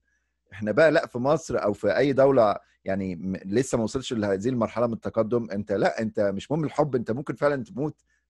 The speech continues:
لو قعدت في الشارع بدون أكل، أنت ممكن تموت، إنما هنا مش هتحصل الموضوع ده. ف-، فالصراعات دي بتحصل على اختلافات، يعني أنا قلت لك منهم مثلًا اختلاف الإيه، ال-،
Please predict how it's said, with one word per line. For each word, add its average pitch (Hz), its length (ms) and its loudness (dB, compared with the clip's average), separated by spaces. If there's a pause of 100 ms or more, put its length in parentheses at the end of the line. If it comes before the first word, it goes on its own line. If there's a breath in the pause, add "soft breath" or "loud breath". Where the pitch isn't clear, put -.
(100)
لو 98 260 -2 (120)
قعدت 127 200 -2
في 120 80 -20
الشارع 135 240 -2
بدون 120 260 -4
أكل، 131 240 -6
أنت 110 140 -8
ممكن 139 240 -10
تموت، 135 320 -12
إنما 123 240 -4
هنا 131 200 -2
مش 131 180 -10
هتحصل 131 300 -8
الموضوع 101 340 -6
ده. 90 100 -14 (640)
ف-، 90 440 -2 (300)
فالصراعات 107 680 -2
دي 143 100 -8
بتحصل 131 400 -4
على 98 160 -2
اختلافات، 104 640 -2 (200)
يعني 101 120 -4
أنا 120 80 -4
قلت 110 140 -2
لك 139 140 0
منهم 120 260 -4
مثلًا 123 260 -6
اختلاف 113 420 -6
الإيه، 107 440 -10 (400)
ال-، 92 280 -10